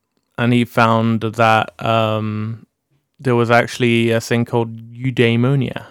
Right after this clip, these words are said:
Eudaimonia is kind of, um, a fulfilling life. So he was like, "What makes a fulfilling life?" And then he had pillars of his own to define what is a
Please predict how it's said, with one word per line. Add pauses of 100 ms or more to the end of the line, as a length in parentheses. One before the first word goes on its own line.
(140)
Eudaimonia
is
kind
of,
um, (1000)
a
fulfilling
life.
So
he
was
like,
"What (180)
makes
a
fulfilling
life?"
And
then
he
had
pillars
of
his
own (1080)
to
define
what
is
a